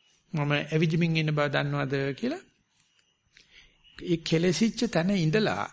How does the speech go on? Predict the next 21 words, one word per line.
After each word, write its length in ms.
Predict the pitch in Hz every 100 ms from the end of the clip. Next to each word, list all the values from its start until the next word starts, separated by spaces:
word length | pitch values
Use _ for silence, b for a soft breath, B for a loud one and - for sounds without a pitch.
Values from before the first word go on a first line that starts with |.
| - _
හොඳට 380 | - 143 233 226
අහගන්න. 380 | 123 120 98 95
කෙලෙසිච්ච 600 | - 165 190 180 220 208
තැන 220 | 190 165 170
ඉඳලා 260 | 185 196
නමට 240 | 170 180 160
කයට 340 | - 151 165
හිතේ 320 | 160 151 170 170
එන 100 | 175
කතාව 380 | 147 156 160
විතරක් 340 | 165 160 175 -
කතා 240 | 160 175
කරන්න. 260 | 160 175 175 - _ _ _ _ B B B -
ලෝකේ 320 | 151 156 160
තියෙන 200 | 160 156
හොඳම 460 | 110 139 139 170 185
සාහිත්‍ය 560 | 165 143 123 123 - 127
කෘතිය. 400 | - - 85 - _ _ _ _ _ _ _ - _ _ _ _ _ _ _ _ _ -
කෙලෙසිච්ච 540 | - 135 139 165 156 185
හිතක 360 | 127 131 165 156
ඉඳලා 580 | 131 156 175 85 98